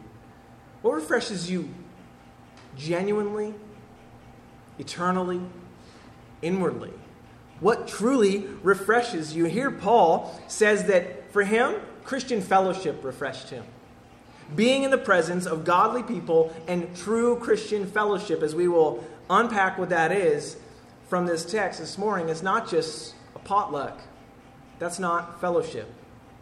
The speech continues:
Lots of people sit down for food together. That doesn't mean it's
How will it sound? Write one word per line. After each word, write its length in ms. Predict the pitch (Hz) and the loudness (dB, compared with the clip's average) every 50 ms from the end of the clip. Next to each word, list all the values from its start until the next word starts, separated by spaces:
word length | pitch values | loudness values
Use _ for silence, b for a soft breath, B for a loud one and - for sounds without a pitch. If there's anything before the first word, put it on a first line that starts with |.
| - - - - - - - - - - - - - - - - - | -20 -20 -20 -20 -20 -20 -20 -20 -20 -20 -20 -20 -20 -20 -20 -20 -6
Lots 240 | - 151 175 190 185 | 0 2 2 2 2
of 60 | 185 | 0
people 180 | 175 160 151 147 | -6 -6 -6 -6
sit 140 | 147 165 - | -8 -8 -4
down 220 | - 160 151 147 | -4 -4 -4 -4
for 100 | 147 143 | -6 -8
food 300 | 135 - 175 175 165 - | -8 -4 -4 -4 -4 -4
together. 320 | 147 123 120 127 117 131 127 | -8 -6 -6 -6 -6 -4 -6
That 100 | 143 - | -6 -4
doesn't 400 | 165 151 160 156 143 - - 143 | -4 -4 -4 -4 -8 -8 -8 -8
mean 180 | 151 151 143 | -8 -6 -6
it's 280 | 131 123 - - - | -8 -8 -10 -12 -16